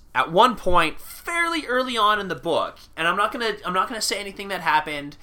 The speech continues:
Um, I'm not gonna spoil anything, but at one point I was reading, and I was about,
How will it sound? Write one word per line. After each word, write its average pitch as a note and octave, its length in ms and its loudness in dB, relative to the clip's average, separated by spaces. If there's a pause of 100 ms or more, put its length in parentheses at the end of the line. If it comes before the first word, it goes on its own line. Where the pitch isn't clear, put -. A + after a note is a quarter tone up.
(360)
Um, C3 840 2
I'm B2+ 200 -4
not C3+ 180 6
gonna F3 120 -4
spoil E3 340 2
anything, C3+ 340 -4
but C3 240 0
at C#3+ 180 4
one G#3 200 2
point G3 320 2
I E3+ 60 6
was D3+ 200 0
reading, C#3+ 380 -6
and C#3+ 100 -6
I F3 80 -4
was F3+ 160 -2
about, D#3 460 0